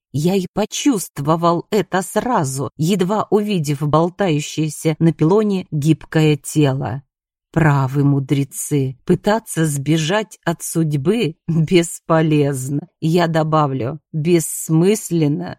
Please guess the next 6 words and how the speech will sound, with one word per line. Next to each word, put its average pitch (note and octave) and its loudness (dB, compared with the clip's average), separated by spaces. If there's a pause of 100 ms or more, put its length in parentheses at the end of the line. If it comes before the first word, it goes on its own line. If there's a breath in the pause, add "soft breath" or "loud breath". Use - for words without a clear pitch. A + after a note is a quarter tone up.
(140)
и F#3 0
глупо. C#3 0 (680)
«Вы D#3+ 4
просрали E3 2
свое D3 2
наказание», C#3+ 2